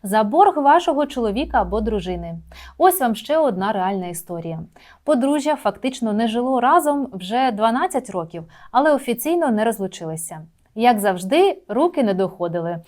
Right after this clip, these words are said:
аж поки не виявилося, що чоловік взяв великий кредит. А коли настав час повертати, він, звісно, цього не зробив. І кредитори прийшли стягувати борг до дружини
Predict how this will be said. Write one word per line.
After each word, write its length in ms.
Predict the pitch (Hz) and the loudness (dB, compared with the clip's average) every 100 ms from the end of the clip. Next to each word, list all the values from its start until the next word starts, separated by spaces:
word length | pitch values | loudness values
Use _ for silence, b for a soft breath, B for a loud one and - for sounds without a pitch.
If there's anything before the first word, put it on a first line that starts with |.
| B B | B B
аж 220 | - 262 262 | 2 2 4
поки 320 | 339 370 330 | 2 2 2
не 140 | 254 | 2
виявилося, 560 | 190 277 277 269 262 226 | 2 0 0 0 -2 -4
що 240 | - 349 | -2 -4
чоловік 480 | 349 240 196 214 269 | -2 -4 -4 -2 -2
взяв 360 | 185 226 254 202 | -2 0 0 0
великий 380 | 196 254 254 | 0 0 -2
кредит. 520 | - 220 220 190 - - _ _ _ _ | -2 0 0 0 -4 -10 _ _ _ _
А 100 | 233 | 2
коли 240 | 240 285 254 | 4 4 2
настав 380 | 208 - 208 | 0 -2 -4
час 240 | 202 202 190 | -2 -4 -2
повертати, 680 | 214 240 254 359 381 214 | -4 -2 2 2 4 0
він, 180 | 196 214 | 0 0
звісно, 420 | 190 220 370 311 | 0 0 0 -2
цього 280 | 247 190 202 | -2 -2 0
не 120 | 233 | 0
зробив. 400 | 202 202 175 160 - b b - | 0 -2 -4 -6 -8 b b 2
І 80 | 415 | 2
кредитори 680 | 403 269 226 190 180 196 262 | 4 2 0 -2 -2 -2 -2
прийшли 520 | - 214 208 277 339 | -4 -4 -4 -2 -2
стягувати 580 | - 269 269 233 214 190 | 0 0 0 -2 -2 -4
борг 360 | 185 226 202 | -4 -4 -4
до 140 | 185 233 | -4 -4
дружини 640 | 233 262 277 302 190 | -2 -4 -2 -2 -2